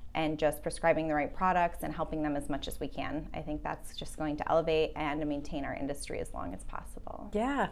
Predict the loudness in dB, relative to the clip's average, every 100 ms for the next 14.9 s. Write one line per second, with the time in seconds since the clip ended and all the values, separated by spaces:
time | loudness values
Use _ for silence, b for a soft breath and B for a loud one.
0 | -2 0 2 2 2 4 4 2 4 4
1 | 6 2 4 4 4 4 4 8 8 8
2 | 6 4 2 4 8 8 8 8 6 6
3 | 2 0 0 4 6 6 4 -2 B B
4 | B B 2 4 8 8 10 8 6 2
5 | -6 4 10 10 10 2 2 4 6 6
6 | 4 2 -2 -4 -2 0 0 0 2 2
7 | 4 4 4 2 0 -2 -4 -6 -4 0
8 | 0 4 4 4 2 2 2 2 4 4
9 | 6 4 4 0 -4 B B B 4 4
10 | 4 2 2 4 2 4 2 4 4 6
11 | 6 6 4 4 6 6 4 0 0 0
12 | 0 2 0 2 2 4 2 2 2 2
13 | 2 0 0 2 2 2 -2 -4 -4 -4
14 | -4 -4 -4 -4 2 4 4 2 0